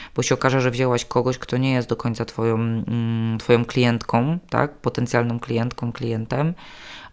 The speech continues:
E, i te odpowiedzi, które dostaniesz, mogą ci więcej zamieszać niż rozjaśnić. Okej. No więc zakładam, że już, y,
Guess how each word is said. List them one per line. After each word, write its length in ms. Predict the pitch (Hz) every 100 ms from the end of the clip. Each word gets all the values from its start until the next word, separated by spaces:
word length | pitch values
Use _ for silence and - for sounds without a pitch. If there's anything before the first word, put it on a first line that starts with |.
| -
E, 120 | 131 -
i 120 | 131
te 140 | -
odpowiedzi, 500 | - - 139 147 -
które 300 | - - 139
dostaniesz, 720 | 131 131 - 139 143 160 - 143
mogą 400 | 151 147 147 147
ci 280 | - 139
więcej 360 | 131 143 143 143
zamieszać 600 | 135 131 131 131 127 -
niż 500 | 123 117 - - - - - - -
rozjaśnić. 680 | 117 113 65 - - - - - - - - - - - - - - - - - - -
Okej. 320 | - - - - - - - - - - -
No 220 | 139 175
więc 320 | 185 170 - -
zakładam, 520 | 135 - 135 131 127
że 80 | 117
już, 300 | 110 110
y, 20 | -